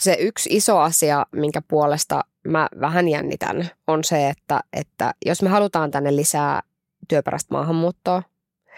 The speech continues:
jos me halutaan, että, että täällä niitten ihmisten on hyvä olla,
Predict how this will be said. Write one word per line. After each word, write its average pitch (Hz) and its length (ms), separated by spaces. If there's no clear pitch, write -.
jos 160 140
me 160 80
halutaan, 160 560
että, 147 340
että 147 240
täällä 143 280
niitten 143 260
ihmisten 147 420
on 147 80
hyvä 143 260
olla, 147 360